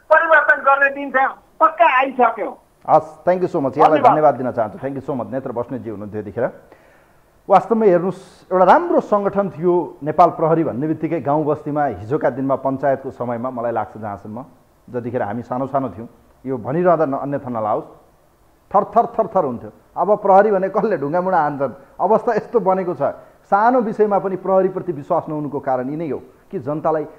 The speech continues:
Speaker 2: अनुसन्धानमा विश्वास छैन कि यिनले कुन पार्टीको इसारामा कसरी अनुदा-, अनुसन्धान गर्छन्? भलै यसको पछाडि देखिने नदेखिने सबै कुराहरू होला।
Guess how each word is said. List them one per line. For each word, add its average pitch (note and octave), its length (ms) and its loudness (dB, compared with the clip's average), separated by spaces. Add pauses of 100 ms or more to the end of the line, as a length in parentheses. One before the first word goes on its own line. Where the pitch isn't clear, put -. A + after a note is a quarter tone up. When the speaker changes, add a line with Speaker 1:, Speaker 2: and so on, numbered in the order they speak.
(120)
Speaker 2:
अनुसन्धानमा G3 540 0
विश्वास C3+ 380 -2
छैन A#2+ 180 -6
कि C3 120 -12
यिनले D3 320 -6
कुन G#3 260 -8
पार्टीको C#3+ 420 -2
इसारामा A#2 400 -4
कसरी - 520 -6
अनुदा-, A#2+ 460 -6
अनुसन्धान A2+ 420 -8
गर्छन्? G2+ 280 -10 (320)
भलै B3+ 220 8
यसको B3 200 0
पछाडि F3+ 460 2 (280)
देखिने F3 380 -2
नदेखिने D#3 420 -4
सबै D#3 240 -4
कुराहरू C3 300 0
होला। B2+ 180 -2